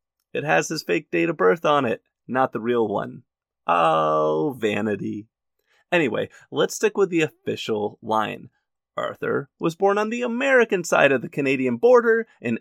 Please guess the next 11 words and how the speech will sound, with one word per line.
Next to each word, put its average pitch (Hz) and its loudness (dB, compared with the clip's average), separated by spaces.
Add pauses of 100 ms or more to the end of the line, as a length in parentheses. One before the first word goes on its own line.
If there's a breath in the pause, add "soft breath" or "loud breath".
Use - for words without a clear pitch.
eighteen 220 -4
twenty-nine 185 -2 (100)
to 113 -8
an 101 -4 (100)
abolitionist 170 0
Baptist - -6
preacher 233 -2 (120)
and 170 -2
his 160 -8
wife. - -10 (840)
Now, 185 2